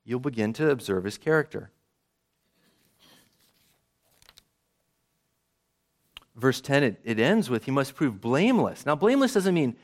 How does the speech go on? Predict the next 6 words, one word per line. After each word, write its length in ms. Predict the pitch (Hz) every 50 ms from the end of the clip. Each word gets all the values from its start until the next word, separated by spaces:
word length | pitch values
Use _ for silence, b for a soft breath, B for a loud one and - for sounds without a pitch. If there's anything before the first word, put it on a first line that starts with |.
| b b
sinless. 600 | - - - - 254 254 247 208 135 110 135 -
Blameless 480 | - - 180 208 247 277 269 254 - -
means 300 | 151 135 135 147 160 - b b b b -
beyond 380 | 147 151 151 151 170 185 196
reproach, 460 | 202 208 208 - - 240 220 165 - -
unaccusable, 880 | 139 156 196 233 220 - - 277 277 262 220 190 156 113 98 85